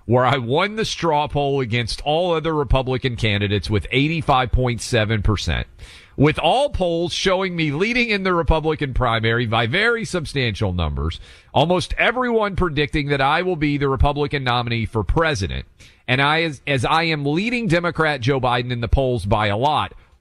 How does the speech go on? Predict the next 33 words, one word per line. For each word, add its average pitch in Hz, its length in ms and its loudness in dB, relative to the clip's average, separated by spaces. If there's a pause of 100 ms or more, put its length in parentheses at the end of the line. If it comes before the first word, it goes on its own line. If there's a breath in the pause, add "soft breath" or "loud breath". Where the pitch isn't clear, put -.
horrifying 277 840 0
news, 160 380 0
all 139 260 0
capital, 107 440 0
for 110 220 0
our 113 180 2
country 92 480 0
was 92 220 0
given 135 260 2
to 117 60 0
me 104 220 2
by 87 200 2
my 78 200 0
attorneys. 78 580 0 (440 loud breath)
Deranged 170 720 2
Jack 165 440 0
Smith, 123 420 0
the 139 80 2
prosecutor 165 680 0
with 139 140 0
Joe 139 220 0
Biden's 131 460 0
D 123 200 0
O 107 120 2
J, 80 420 0 (280 loud breath)
sent 185 320 2
a 214 60 2
letter, 98 460 -2 (160)
again 135 320 2
it 202 120 -2
was 190 140 0
Sunday 170 400 -2
night 104 300 -2